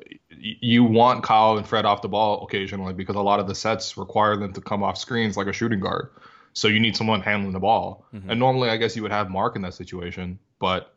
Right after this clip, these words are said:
Speaker 1: um, with him out of the lineup as well, they kind of basically turned McCaw into, like, a weird guard version of Marc Gasol.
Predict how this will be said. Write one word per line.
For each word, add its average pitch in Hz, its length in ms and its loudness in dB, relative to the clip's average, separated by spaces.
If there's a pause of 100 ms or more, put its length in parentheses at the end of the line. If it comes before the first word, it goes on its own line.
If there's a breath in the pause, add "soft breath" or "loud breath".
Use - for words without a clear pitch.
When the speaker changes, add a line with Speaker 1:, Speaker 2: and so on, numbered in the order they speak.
Speaker 1:
um, 80 460 -8
with 98 180 -2
him 107 180 2
out 98 220 2
of 92 60 -4
the 98 40 0
lineup 95 320 0
as 92 100 -10
well, 101 220 4
they 92 140 -2
kind 131 200 0
of 101 220 -2
basically 131 600 -2
turned 110 440 -6
McCaw 104 400 2
into, 98 160 -4
like, 95 160 -4
a 92 100 -4
weird 95 440 -2
guard 82 320 -4
version 98 340 0
of 90 220 -2
Marc 92 240 2
Gasol. 101 480 2